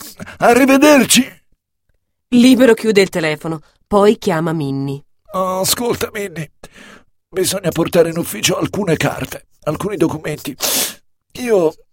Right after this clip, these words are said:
Speaker 1: sto male, non posso uscire. L'indirizzo dell'ufficio è Piazza Bologna ventisette."
Speaker 2: "Stai tranquillo, Libero, posso andare io. Dove sono questi documenti?"
Speaker 1: "Sono nella stanza di tre di coppe e sette bello, dentro una borsa nera."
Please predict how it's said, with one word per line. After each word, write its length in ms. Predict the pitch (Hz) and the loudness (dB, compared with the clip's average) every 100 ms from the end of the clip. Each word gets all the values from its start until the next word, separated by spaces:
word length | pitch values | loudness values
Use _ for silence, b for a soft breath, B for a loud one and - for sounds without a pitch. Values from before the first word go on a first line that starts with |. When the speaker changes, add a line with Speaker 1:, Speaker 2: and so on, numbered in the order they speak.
| 180 | -6
Speaker 1:
sto 240 | 180 - 208 | -4 -2 -4
male, 380 | 170 160 143 151 | -4 -4 -2 -2
non 140 | 147 | -4
posso 320 | 156 156 - | -4 -4 -4
uscire. 440 | 156 - 151 127 - b b b - | -4 -4 -4 -8 -12 b b b -6
L'indirizzo 520 | 160 180 160 185 170 | -2 0 0 0 0
dell'ufficio 520 | 175 160 165 202 180 160 | 0 0 0 -2 0 0
è 120 | 127 - | -2 -4
Piazza 480 | - 175 165 - 135 | 2 2 2 -2 0
Bologna 480 | 160 180 202 170 170 | 0 0 -4 -4 -4
ventisette." 880 | 151 165 139 175 151 107 - - - _ _ _ _ _ _ _ _ _ _ _ _ _ _ | -4 -4 -4 -2 -2 -6 -10 -18 -18 _ _ _ _ _ _ _ _ _ _ _ _ _ _
Speaker 2:
"Stai 340 | - - 339 370 | -12 -6 -2 0
tranquillo, 540 | 339 339 330 359 294 | 2 2 2 2 4
Libero, 460 | 214 190 185 185 - | 4 4 2 -4 -4
posso 300 | - 285 294 | -8 -4 0
andare 320 | 302 330 349 | 2 2 0
io. 380 | 339 392 302 170 _ _ _ _ - | -2 -2 -2 -4 _ _ _ _ -4
Dove 240 | 403 440 | -2 0
sono 380 | - 294 226 208 | 2 2 4 2
questi 320 | - 233 - | -4 -8 -4
documenti?" 800 | 208 185 196 180 180 - 190 185 | -6 -4 -6 -4 -6 -10 -14 -14
Speaker 1:
"Sono 680 | - - - - 156 160 160 | -16 -10 -2 -2 -2 -2 0
nella 320 | 151 139 147 147 | 0 0 2 2
stanza 460 | - - 170 - | 2 0 0 0
di 140 | 147 151 | -2 -2
tre 220 | 156 151 | 0 2
di 120 | 143 | 2
coppe 460 | 127 185 - 147 147 | 4 2 4 2 2
e 60 | |
sette 440 | 127 - 147 - 135 | 2 2 0 2 4
bello, 380 | 120 113 113 - | 4 2 -6 -10
dentro 640 | 123 - 175 175 - 151 | -20 -4 0 0 -2 -4
una 140 | 143 | -2
borsa 380 | 143 165 - 160 | 2 2 0 -4
nera." 320 | 127 127 101 | -2 0 0